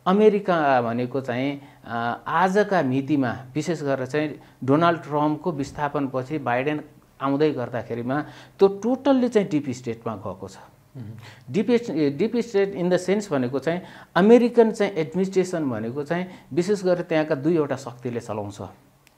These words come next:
Speaker 1: एउटा त्यहाँको व्यापारीहरूले, अर्को त्यहाँको चाहिँ, अ, यो हतियार चाहिँ जुन उ-, उहरू छन्, अम, व्यापारीहरू छन्, ती दुईटाले चाहिँ चलाइरहेका हुन्छन्।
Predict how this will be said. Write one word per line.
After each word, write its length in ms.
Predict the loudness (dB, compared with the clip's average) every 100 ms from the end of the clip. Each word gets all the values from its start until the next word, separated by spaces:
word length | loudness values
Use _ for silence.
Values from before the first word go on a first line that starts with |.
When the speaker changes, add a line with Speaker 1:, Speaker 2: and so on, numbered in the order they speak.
| _ 6
Speaker 1:
एउटा 300 | 6 8 2
त्यहाँको 340 | 2 -4 -6
व्यापारीहरूले, 720 | -4 -4 -2 -2 -2 -4 -4 -10 -12 -20 -10 -2
अर्को 240 | 0 2
त्यहाँको 380 | 2 0 -2 -4
चाहिँ, 420 | -6 -4 -6 -8 -16 -20 -20
अ, 180 | -10 -6
यो 340 | 0 6 8 6
हतियार 540 | 2 -2 2 4 2
चाहिँ 380 | 0 -2 -2 -2
जुन 220 | -4 -4
उ-, 460 | -6 -6 -8 -8 -2
उहरू 340 | 2 2 2
छन्, 260 | -4 -6 -6 -12 -20 -20 -20 -16
अम, 960 | -8 -4 -2 -4 -4 -8 -8 -8 -10 0
व्यापारीहरू 600 | 0 2 0 2 0 0
छन्, 180 | -6 -8
ती 240 | -4 -4
दुईटाले 480 | -4 -8 -6 -6 -6
चाहिँ 180 | -10 -10
चलाइरहेका 580 | -10 -10 -10 -12 -12
हुन्छन्। 300 | -14 -12 -14